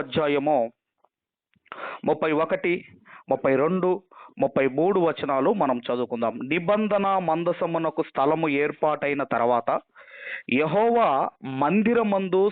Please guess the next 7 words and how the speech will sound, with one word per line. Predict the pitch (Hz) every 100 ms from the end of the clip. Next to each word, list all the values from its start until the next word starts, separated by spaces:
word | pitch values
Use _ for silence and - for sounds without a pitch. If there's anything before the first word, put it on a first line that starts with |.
| -
సంగీత | 165 185 214 214 202 -
సేవ | 170 185
కొరకు | 185 170 165 170 131 - - - - 123 135
దావీదు | 147 185 196 214 196
నియమించిన | 196 175 180 185 180 - 175
వారు | 165 160 156 151
వీరే | 135 139 135 147 143 110 92